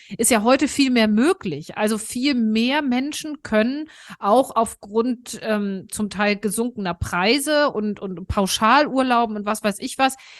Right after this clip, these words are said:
mehr Flugreisen machen, mehr Kreuzfahrten. Also wenn, wenn man's jetzt mal an dem Punkt irgendwie festmachen will, so. Ähm,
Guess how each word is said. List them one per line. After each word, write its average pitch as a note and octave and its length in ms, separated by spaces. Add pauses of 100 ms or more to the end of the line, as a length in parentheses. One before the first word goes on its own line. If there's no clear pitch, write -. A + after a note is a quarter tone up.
(200)
mehr B3+ 440
Flugreisen B3+ 720
machen, A#3 240
mehr G3+ 140
Kreuzfahrten. A3 840
Also G#3 200
wenn, G#3+ 220
wenn A#3 100
man's B3 140
jetzt A#3 140
mal A#3 100
an G3+ 100
dem A#3 220
Punkt A#3 280
irgendwie G#3+ 240
festmachen F3 680
will, D3+ 260
so. F3 300 (380)
Ähm, A3+ 320